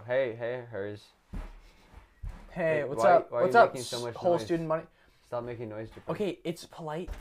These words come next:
Speaker 2: that you ask me what my favorite class is.
Speaker 1: Kenan, what's your favorite class?
Speaker 2: Probably P E too.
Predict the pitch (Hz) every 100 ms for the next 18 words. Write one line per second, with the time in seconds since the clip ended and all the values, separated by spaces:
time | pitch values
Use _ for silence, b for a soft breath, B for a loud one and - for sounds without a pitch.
0 | 156 160 143 156 - 139 147 - 135 127
1 | - 117 147 160 165 - _ - - _
2 | _ _ _ _ _ _ _ _ _ _
3 | - - - _ _ _ _ _ _ _
4 | _ _ _ _ _ _ - - - _
5 | 147 147 139 120 113 - - - 98 110
6 | - 175 165 165 147 123 143 113 117 110
7 | 110